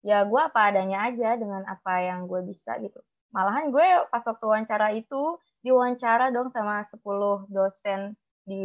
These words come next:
Fakultas Kehutanan dan Lingkungan itu tuh benar-benar kayak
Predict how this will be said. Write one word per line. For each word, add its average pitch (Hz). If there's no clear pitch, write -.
Fakultas 196
Kehutanan 190
dan 185
Lingkungan 180
itu 202
tuh 247
benar-benar 190
kayak -